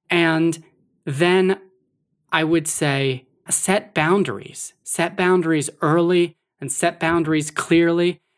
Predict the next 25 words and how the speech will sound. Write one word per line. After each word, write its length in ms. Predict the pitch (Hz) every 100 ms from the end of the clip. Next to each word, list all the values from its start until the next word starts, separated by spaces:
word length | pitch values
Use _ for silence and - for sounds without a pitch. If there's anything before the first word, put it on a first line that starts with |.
| _
And 120 | - 143
you 120 | 175
will 120 | 220
find 720 | 208 - 226 143 120 156 156 _ _
that 180 | - 156
what 380 | 180 170 165 -
people, 680 | - 208 208 202 180 180 - _ -
what 180 | 165
you 140 | 180 170
give 340 | 151 202 208
up 340 | 160 196 - -
when 220 | 170 165
you 80 | 165
set 340 | 156 - 165 -
boundaries, 640 | 147 170 185 214 123 - _ _ _
you 220 | 165 175
gain 440 | 151 170 175 214 214
in 140 | 170
gravitating 640 | 151 151 160 180 175 180 170
toward 440 | 151 156 160 156
people 340 | - 170 170
who 100 | 143
share 400 | 156 - 160 165
your 140 | 156 147
values. 680 | 127 127 127 120 - -